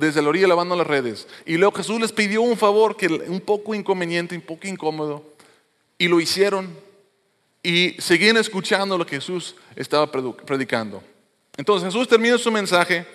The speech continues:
y probablemente ahora sí dicen, "Bueno, estuvo interesante, pero ahora sí nos vamos a casa", dicen los pes-, pescadores. Y luego dice que cuando acabó de hablar, Jesús le dijo a Simón, ahora,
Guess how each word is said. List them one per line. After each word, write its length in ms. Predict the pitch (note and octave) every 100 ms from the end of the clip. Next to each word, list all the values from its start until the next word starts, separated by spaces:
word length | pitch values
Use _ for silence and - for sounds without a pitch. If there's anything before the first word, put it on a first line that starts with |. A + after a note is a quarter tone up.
| - - -
y 120 | D3+
probablemente 540 | D3 F#3 G3+ G3 F#3+ F#3
ahora 240 | F#3+ G3
sí 140 | F3
dicen, 260 | F3 D#3 D3
"Bueno, 160 | F3 F3+
estuvo 220 | F#3+ G#3+
interesante, 600 | G3 F3 E3 G#3+ G#3+ G3+
pero 200 | F3 D#3
ahora 160 | G3+
sí 100 | G3+
nos 140 | G3+ F3
vamos 240 | F#3 F#3
a 80 | D3+
casa", 260 | D3 C#3 C3+
dicen 160 | C#3
los 140 | C3+ C3
pes-, 260 | B2 - -
pescadores. 480 | C3+ - E3 B2 - - -
Y 80 | F#3
luego 400 | F3+ G#3+ C3+ A2 - - - _
dice 240 | - F3+ E3
que 120 | E3+
cuando 280 | F3+ F#3 F#3
acabó 420 | F3 F3+ F#3+ A3+
de 120 | A3
hablar, 400 | F3 E3+ E3 A2 G#2+ - - - _ _ _ -
Jesús 280 | D3 G3 G3
le 60 |
dijo 300 | F#3 F3+ D#3+
a 40 | D#3+
Simón, 400 | E3 D3+ A2 F#2+ _ _ _ _ _ _ _ _ _ _ _ _ _ _
ahora, 240 | C#3 A2